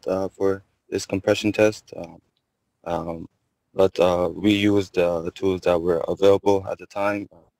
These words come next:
to delay, uh, to minimize delays and cost. Um, uh, plans to conduct the tensile testing, um, but due to the spring pandemic, um, it was, um, the work for it was paused.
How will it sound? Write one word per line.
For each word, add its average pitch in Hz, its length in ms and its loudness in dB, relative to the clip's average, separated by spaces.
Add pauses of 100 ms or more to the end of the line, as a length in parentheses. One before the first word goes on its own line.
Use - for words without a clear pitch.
(260)
to 92 100 -8
delay, 92 540 4
uh, 82 140 -18 (200)
to 92 100 -8
minimize 107 460 6
delays 92 460 0
and 87 120 -16
cost. 95 320 -6 (760)
Um, 82 340 -14 (960)
uh, 82 320 -10 (140)
plans 127 300 6
to 107 120 0
conduct 101 400 4
the - 100 -4
tensile 113 460 2
testing, 120 640 0
um, 87 500 -6
but 95 200 -2
due 104 160 -4
to 98 200 -6
the 85 360 -2 (180)
spring 98 320 -4
pandemic, 101 560 2 (560)
um, 82 480 -8 (300)
it - 160 -10
was, 90 320 2
um, 82 400 0 (180)
the 92 80 2
work 98 280 4
for 95 180 2
it 92 160 0
was 87 220 -6
paused. 110 400 -4